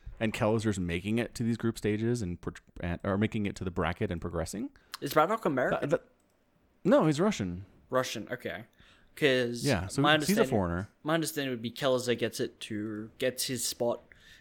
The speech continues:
Speaker 2: in W C events through Copa America, probably, right? 'Cause
Speaker 1: Uh, yeah, I guess so.
Speaker 2: which mean, like, and I don't know what system Russia has set up for getting players.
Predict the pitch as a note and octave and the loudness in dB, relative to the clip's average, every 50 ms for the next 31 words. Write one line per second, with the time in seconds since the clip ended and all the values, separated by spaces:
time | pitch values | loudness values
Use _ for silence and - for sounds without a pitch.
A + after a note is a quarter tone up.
0 | _ _ - A#2 A#2 A#2 A#2 A#2+ A#2 - - A#2+ A2+ A2 A#2 B2 B2 - - A2+ | _ _ -6 -2 0 0 0 -2 -4 -2 -2 -2 -2 -2 -4 -4 -4 -6 -8 -8
1 | G#2+ G#2 - C#3 B2+ A#2+ B2+ A#2+ A#2 A#2+ B2+ C#3+ D#3 - G#3+ A3 G3+ - _ _ | -10 -8 -4 -4 -4 -2 -2 -2 -2 -2 -4 -6 -6 -8 -10 -10 -10 -12 _ _
2 | - - C#3 D3+ D#3 E3+ F#3 G3 F#3+ - - _ _ - A#2 A#2 C3 - - - | -10 -8 -8 -8 -8 -8 -8 -8 -10 -12 -20 _ _ -8 -4 -4 -4 -4 -4 -2
3 | C3+ A#2 A2 G#2+ A2 B2 A#2+ A2 G#2+ G2 - - - _ _ _ _ _ _ _ | -2 -2 0 0 0 0 0 0 0 -2 -4 -8 -18 _ _ _ _ _ _ _
4 | _ _ _ A2+ A2 G#2+ C#3+ G2+ - G2+ F#2+ A2 C3 D#3 - - E2+ E2+ F#2 D#3+ | _ _ _ -12 -8 -8 -8 -8 -8 -8 -6 -6 -6 -6 -6 -8 -6 -6 -2 -2
5 | E3+ E3 - - D3 C#3 C3+ C3 - - B2 A#2+ A#2+ - A#2 B2+ B2+ B2+ B2+ C3+ | 0 0 0 0 -2 -2 -2 -2 0 2 2 2 2 0 0 2 4 4 4 4
6 | A#2+ A#2 A#2+ A#2+ A#2 A2 A2+ - - - - - A#2+ A2+ - - - B2 A2+ A2 | 4 2 2 0 0 0 -2 -2 -2 -4 -2 -2 -2 -2 -2 0 0 0 0 0
7 | G#2+ G#2 A2+ A2+ G#2+ - - G#2+ G2+ G#2+ G#2+ G#2 - - G#2+ F#2+ F#2+ - - - | -4 -4 -4 -4 -4 -2 -4 -6 -6 -6 -6 -6 -6 -8 -6 -6 -6 -8 -8 -14
8 | _ _ _ _ - - A#2+ G#2 A2 G#2+ G#2+ A2 G#2+ - - G#2+ G#2+ G#2+ A2+ A2+ | _ _ _ _ -10 -8 -6 -4 -4 -4 -6 -6 -8 -6 -4 -4 -4 -4 -6 -8
9 | G#2+ G#2+ - - | -10 -10 -12 -12